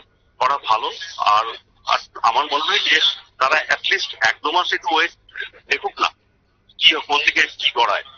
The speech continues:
একটু স্থির অবস্থায়। যেমন কি হয়, যখন বাইরে যখন ঝড় বৃষ্টি ও ঝড় হয় তখন আমরা কি করি,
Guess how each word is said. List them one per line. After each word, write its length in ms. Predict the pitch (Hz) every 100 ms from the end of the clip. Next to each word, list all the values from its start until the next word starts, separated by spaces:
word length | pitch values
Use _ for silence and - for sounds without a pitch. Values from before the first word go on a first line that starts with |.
| - _ _ -
একটু 280 | 170 - 196
স্থির 280 | - 185
অবস্থায়। 420 | 175 170 - 98 98
যেমন 240 | 123 170
কি 140 | - 160
হয়, 240 | 98 85 - - - _ -
যখন 220 | 110 151 - -
বাইরে 260 | 107 123 143
যখন 160 | 143 156 143
ঝড় 260 | - 110 127
বৃষ্টি 340 | 135 139 - 131
ও 60 | 117 -
ঝড় 300 | 110 131 120
হয় 200 | 95 85 -
তখন 180 | 120 139
আমরা 200 | 135 156
কি 140 | -
করি, 200 | - -